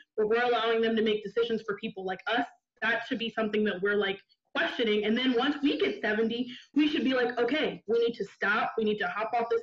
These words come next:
totem pole and let the people that are younger that see, see something wrong in their own generation take power and do what they need to do to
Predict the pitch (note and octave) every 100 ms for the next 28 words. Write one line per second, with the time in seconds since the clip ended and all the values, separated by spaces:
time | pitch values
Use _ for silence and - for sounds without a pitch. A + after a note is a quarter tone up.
0 | - A3+ A#3+ A#3+ A#3 A#3 A#3 - - -
1 | A3 A3 G#3+ F#3 G3 A3 A#3+ A#3 B3 B3
2 | A3+ G#3+ G#3 G3+ F#3+ A#3 A3 G3+ G3+ G#3
3 | G3 - F#3 F#3+ - - D4 E4 B3+ A3+
4 | - C#4+ D4+ C#4 B3+ B3+ A#3+ C4 A#3 A3+
5 | G#3 B3 D4 B3 G#3 G3+ G#3 A3+ A3+ A#3
6 | B3+ - G3+ G3+ A#3 A3+ A3 G#3+ A3+ A3
7 | A3+ A#3 G3+ B3+